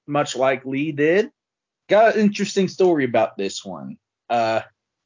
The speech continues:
so I was up at the table when Lee was meeting, uh,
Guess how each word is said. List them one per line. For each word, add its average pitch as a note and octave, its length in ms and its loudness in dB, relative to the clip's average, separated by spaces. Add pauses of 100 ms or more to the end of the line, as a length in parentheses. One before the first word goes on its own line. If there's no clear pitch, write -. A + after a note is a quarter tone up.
(600)
so A2+ 640 2
I E3+ 240 4
was F#3+ 260 2
up C#3 240 0 (460)
at A#2 160 -4
the G#2 80 -10
table D#3+ 440 2
when B2 220 0
Lee D#3+ 360 -2
was A#2 240 -6
meeting, G#2+ 560 0
uh, E2+ 280 0